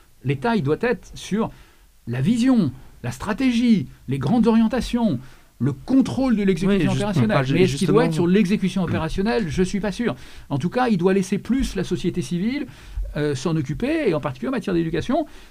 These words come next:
Speaker 1: On voit bien que les, les écoles privées, elles fonctionnent bien, c'est là que tout le monde veut mettre ses enfants. Bon, ben, l'État aujourd'hui n'est pas capable, dans un certain nombre de cas, de gérer, euh, une, effectivement des écoles de façon efficace. Donc laissons peut-être des, des, des écoles privées se développer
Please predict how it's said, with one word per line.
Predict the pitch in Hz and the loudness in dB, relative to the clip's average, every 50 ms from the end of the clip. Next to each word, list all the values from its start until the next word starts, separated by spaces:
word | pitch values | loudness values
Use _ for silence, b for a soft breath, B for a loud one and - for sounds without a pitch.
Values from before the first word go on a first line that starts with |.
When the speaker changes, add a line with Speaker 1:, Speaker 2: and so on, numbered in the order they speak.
| B B - | B B -2
Speaker 1:
On | 131 | 0
voit | 123 156 156 | 0 0 0
bien | 233 320 359 349 | 2 0 0 0
que | - - | 0 -2
les, | 156 151 151 147 143 143 139 139 139 | -2 0 0 0 -2 -2 -2 -2 -2
les | 135 131 | -2 -2
écoles | 143 135 - 135 | -2 -2 -2 -2
privées, | 131 - 156 160 185 | -2 0 2 2 2
elles | 170 135 | 2 2
fonctionnent | - 151 131 - 156 147 | 0 -4 -4 -2 -2 0
bien, | 185 254 339 359 349 294 | 0 2 2 2 2 2
c'est | 196 - 165 156 147 151 147 151 | 0 0 0 0 0 0 0 0
là | 180 | 0
que | 139 | -2
tout | - 190 | -2 -2
le | 160 165 | -2 0
monde | 170 147 | 0 0
veut | 143 | 0
mettre | 151 156 131 | 0 0 0
ses | - 143 139 | 0 0 0
enfants. | 139 - - 254 330 320 311 B B B B B B | 2 2 4 4 4 4 2 B B B B B B
Bon, | 196 185 | 0 0
ben, | 147 135 127 127 131 | 2 2 2 2 2
l'État | 139 143 - 202 185 | 0 0 2 2 2
aujourd'hui | 160 143 143 139 226 262 | 2 2 0 -2 -2 0
n'est | 214 - | 0 0
pas | 180 143 | 0 -2
capable, | - - 175 127 - 165 233 254 | -2 -4 -4 -2 -2 -2 0 0
dans | - 139 | 0 0
un | 131 | -2
certain | - 139 127 156 | -2 -4 -4 -2
nombre | 143 135 131 | -2 0 0
de | |
cas, | 127 127 185 214 277 254 | 0 2 2 0 2 2
de | 180 139 127 | 0 0 2
gérer, | 117 127 135 127 143 185 240 233 B B B B B B | 2 2 2 4 4 2 2 0 B B B B B B
euh, | 131 127 127 123 120 117 123 120 123 127 127 127 135 127 127 131 | 0 2 2 4 4 4 2 2 0 0 0 0 0 0 0 0
une, | 131 123 123 123 120 | 2 2 0 0 0
effectivement | 120 117 131 127 - 123 120 147 214 | -2 -2 -4 -4 -4 -4 -4 -2 0
des | 180 131 120 | 0 0 0
écoles | 123 117 - 160 185 180 | 0 -2 -2 -2 0 0
de | - | 0
façon | 117 127 127 - 139 | 0 0 0 2 4
efficace. | - - 120 113 156 202 226 226 B B B B B B B | 4 4 4 2 2 2 2 0 B B B B B B B
Donc | 127 135 131 131 - - - | 2 2 2 2 -2 -8 -2
laissons | 135 139 165 147 - - 202 214 | 2 4 4 4 4 2 0 0
peut-être | - 147 127 - 165 226 226 - - 170 | 0 -2 -2 0 -2 -2 -2 -6 -6 -4
des, | 156 143 135 | -2 0 0
des, | 131 143 135 131 127 135 131 123 | 0 0 0 0 -2 -2 -2 -2
des | 123 131 123 127 | -2 0 0 -2
écoles | 131 127 135 117 | -2 -2 -2 -2
privées | 113 - - 123 120 156 | -2 -2 -2 0 0 0
se | - - 135 | 0 0 0
développer | 123 117 113 117 117 - 147 202 226 | 2 2 2 0 0 2 0 0 0